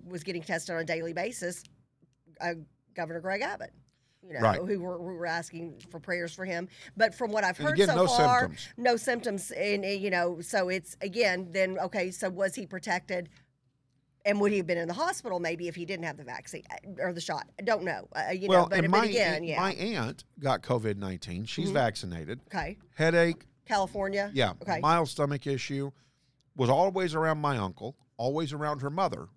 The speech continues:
Speaker 2: Why is
Speaker 1: Did,
Speaker 2: that
Speaker 1: did
Speaker 2: important?
Speaker 1: they get, did they
Speaker 2: Of
Speaker 1: get
Speaker 2: course they
Speaker 1: vaccinated
Speaker 2: did.
Speaker 1: too? Okay.
Speaker 2: My uncle has kidney failure.
Speaker 1: Oh,
Speaker 2: And
Speaker 1: yeah,
Speaker 2: he
Speaker 1: he
Speaker 2: is on
Speaker 1: cannot get, he's on dialysis,
Speaker 2: He's on
Speaker 1: right?
Speaker 2: dialysis.
Speaker 1: Yeah.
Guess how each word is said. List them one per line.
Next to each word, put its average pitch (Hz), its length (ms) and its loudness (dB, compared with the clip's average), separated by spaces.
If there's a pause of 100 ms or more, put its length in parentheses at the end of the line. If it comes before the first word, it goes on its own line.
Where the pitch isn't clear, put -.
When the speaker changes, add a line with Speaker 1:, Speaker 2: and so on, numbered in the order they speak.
(160)
Speaker 2:
Why 120 160 2
is 120 80 0
Speaker 1:
Did, 131 60 0
Speaker 2:
that 135 40 0
Speaker 1:
did 139 80 2 (120)
Speaker 2:
important? - 180 6
Speaker 1:
they 226 60 0
get, - 180 -8
did 185 160 -10
they 175 100 -4
Speaker 2:
Of 175 120 -4
Speaker 1:
get 175 40 -4
Speaker 2:
course 175 200 6
they 123 180 2
Speaker 1:
vaccinated - 140 -4
Speaker 2:
did. 196 200 -4
Speaker 1:
too? - 60 -6
Okay. 156 360 -8
Speaker 2:
My 131 240 2
uncle 175 560 0 (180)
has 127 260 2
kidney 196 320 0
failure. 82 440 -4
Speaker 1:
Oh, 196 200 4
Speaker 2:
And 180 80 0
Speaker 1:
yeah, 180 160 2
Speaker 2:
he - 60 2
Speaker 1:
he 220 60 6
Speaker 2:
is 240 120 2
on - 80 -2
Speaker 1:
cannot 180 640 0
get, 156 160 -8
he's 170 240 -8
on 175 160 -2
dialysis, 165 480 -2
Speaker 2:
He's 131 120 -4
on 120 100 0
Speaker 1:
right? 151 260 4
Speaker 2:
dialysis. 190 220 2
Speaker 1:
Yeah. 175 300 -2